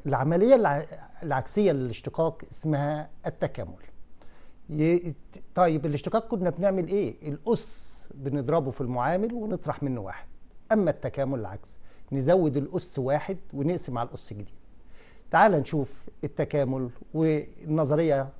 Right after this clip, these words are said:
الأولى. تعال نشوف مع بعض. بيقول لك ايه؟ تكامل س أس ن بالنسبة للمتغير س.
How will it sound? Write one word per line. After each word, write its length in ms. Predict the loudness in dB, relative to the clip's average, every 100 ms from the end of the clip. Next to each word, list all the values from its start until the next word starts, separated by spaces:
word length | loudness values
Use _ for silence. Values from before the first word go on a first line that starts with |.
| -12 -4
الأولى. 440 | -2 -2 -4 -8 -14 -2
تعال 180 | 6 8
نشوف 340 | 6 0 -4 -2
مع 120 | 2
بعض. 260 | 6 6 4 -12 -18 -14 -14 -10 4
بيقول 200 | 8 8
لك 180 | 6 2
ايه؟ 220 | -4 -4 -6 -16 -20 6
تكامل 720 | 6 10 10 10 8 6 4 -2 -14 -16 -16 -16 -18 -16
س 180 | 4
أس 540 | 8 8 6 -2 0 4
ن 400 | 6 6 2 -8 -16 -16 -10 -4
بالنسبة 1040 | 4 6 8 8 8 6 4 6 6 6 4
للمتغير 840 | 4 6 6 4 6 6 8 6
س. 200 | 4 2